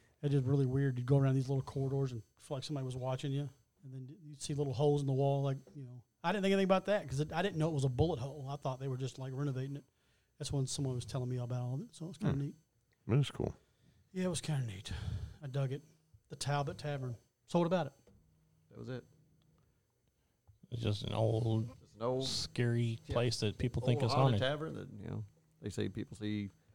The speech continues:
Speaker 1: What the fuck is that
Speaker 3: apparitions
Speaker 1: going
Speaker 3: and
Speaker 1: on?
Speaker 3: hear footstop-, footsteps, and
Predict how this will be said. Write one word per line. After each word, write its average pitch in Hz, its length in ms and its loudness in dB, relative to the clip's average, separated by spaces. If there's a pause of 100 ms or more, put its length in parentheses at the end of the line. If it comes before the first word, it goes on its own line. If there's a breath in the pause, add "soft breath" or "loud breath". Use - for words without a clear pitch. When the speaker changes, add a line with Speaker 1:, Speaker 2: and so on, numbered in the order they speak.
(160)
Speaker 1:
What - 100 -20
the 139 80 2
fuck 107 280 2
is 135 120 4
that 156 60 2
Speaker 3:
apparitions 117 120 -2
Speaker 1:
going - 120 0
Speaker 3:
and 143 80 -4
Speaker 1:
on? 147 100 -4
Speaker 3:
hear 104 100 -4
footstop-, 113 640 -2 (160)
footsteps, - 600 -2
and 87 260 -4